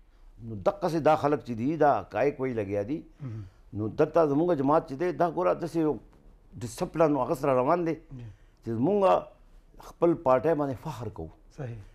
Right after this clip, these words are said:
Speaker 1: چې زما پارټي، زما لیډر نه په نیب کې دی، نه په ایف آی اے کې دی، نه په مانا-، پاناما کې دی، نه په اقامه کې دی، هېڅ کې هم نشته.
Speaker 2: صحیح.
Speaker 1: زه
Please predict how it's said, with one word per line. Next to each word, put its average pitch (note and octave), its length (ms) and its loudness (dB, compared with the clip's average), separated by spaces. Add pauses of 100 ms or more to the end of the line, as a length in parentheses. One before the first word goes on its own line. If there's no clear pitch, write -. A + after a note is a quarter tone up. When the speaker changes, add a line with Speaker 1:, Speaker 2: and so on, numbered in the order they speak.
(140)
Speaker 1:
چې A2+ 140 -6
زما E3 200 4 (100)
پارټي، D3+ 320 4 (160)
زما C3+ 220 2
لیډر B2 340 4 (580)
نه A2+ 140 -2
په A#2+ 60 2 (100)
نیب F3 220 4
کې E3 180 2
دی، D3 80 2 (680)
نه A2+ 100 -4 (100)
په - 80 4
ایف B2+ 120 -2
آی B2+ 120 4
اے E3+ 100 4
کې E3 220 2
دی، C#3+ 100 6 (460)
نه A2+ 160 -4
په B2 60 2 (100)
مانا-، E3 260 2 (140)
پاناما E3 320 2
کې D3 200 -2
دی، C#3+ 80 4 (120)
نه C3 60 0 (100)
په - 100 0
اقامه C3 320 -2
کې D#3+ 80 -4
دی، D3+ 120 0
هېڅ F3 140 -4
کې F#3 60 -2
هم C#3+ 140 2
نشته. - 200 -14 (140)
Speaker 2:
صحیح. A#2+ 240 -10 (360)
Speaker 1:
زه D#3+ 60 4